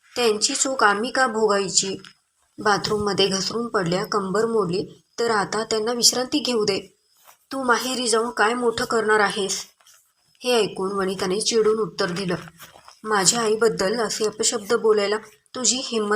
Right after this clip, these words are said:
कशी झाली?" इतक्यात विजयने तिला जोरात चपराक मारली आणि म्हणाला, "तुझ्या आईच्या मोडलेल्या हाडासाठी मी तीस हजार रुपये वेस्ट होऊ देऊ शकत नाही. फ्लाईटच्या तिकिटा पुन्हा विकत घेऊ शकत नाही.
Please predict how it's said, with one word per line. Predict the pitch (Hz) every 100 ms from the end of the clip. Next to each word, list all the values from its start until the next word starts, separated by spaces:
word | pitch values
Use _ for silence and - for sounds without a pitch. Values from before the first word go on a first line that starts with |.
| 214
कशी | 220 226 247
झाली?" | 240 214 208 - _ _ - - _ -
इतक्यात | 226 - 196 190
विजयने | 202 180 202 196 196
तिला | - 208
जोरात | 226 202 185 185 208
चपराक | - 202 - 196 -
मारली | 196 175 170 170 - - - - _ 196
आणि | 208 220
म्हणाला, | 214 190 180 180 - _ _ _ _
"तुझ्या | 262 220 254
आईच्या | 233 214 214 233 208
मोडलेल्या | 220 202 190 202 214
हाडासाठी | 214 190 202 190 160 185 - _ _ _
मी | 220
तीस | 214 214 226 -
हजार | 185 202 214
रुपये | 208 208 196 - - - _ _ _ -
वेस्ट | 202 220 226 -
होऊ | 226 220
देऊ | 220 208
शकत | 233 214 220 220
नाही. | 220 - 175 - - - _ _
फ्लाईटच्या | - 202 185 180 214
तिकिटा | 208 214 208 202 220
पुन्हा | - - 226 208 226
विकत | 208 - 214 185
घेऊ | 202 202 220
शकत | 233 214 220 214
नाही. | 214 220 -